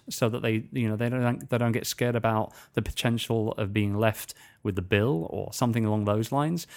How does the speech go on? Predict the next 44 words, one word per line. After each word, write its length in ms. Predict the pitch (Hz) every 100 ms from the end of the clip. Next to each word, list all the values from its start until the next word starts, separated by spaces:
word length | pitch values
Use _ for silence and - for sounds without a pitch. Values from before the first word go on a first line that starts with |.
| - _
But, 260 | 107 - -
uh, 200 | 113 110
you 80 | 131
know, 100 | 117
that's 160 | 123
just 200 | - 120
an 80 | 110
added, 480 | 104 107 101 107 -
uh, 340 | 101 95 90 -
an 100 | 101
added 340 | 98 95 -
sort 180 | - 95
of 120 | -
comment 300 | - 98 90
I 80 | 92
wanted 220 | 92 92
to 140 | 90 -
add 120 | 90
in 160 | 87
there. 180 | 87 - - - -
So 140 | - 202
look, 240 | 147 -
fact 320 | - 190 190
of 60 | 226
the 40 |
matter 300 | 175 165 156
is 240 | 147 143 - -
electricity, 880 | 160 - - 147 147 143 139 139 - _
internet 500 | 135 131 139 131 131 - _ _ _ -
does 420 | 123 123 117 - - _
go 240 | 120 113
down 500 | 117 110 107 107 107 107 _ _ _ _
every 560 | 113 113 - - 117 110
now 380 | 107 101 101 98
and 200 | 104 95
then, 260 | 95 87 82
but 80 | 107
it 100 | 107
is 140 | 143
becoming 520 | - 147 139 135 127 123 - _ _
much, 580 | - 101 101 139 - -
much, 300 | 131 - -
much 460 | 120 113 - - - _
fewer 520 | - - 127 120 110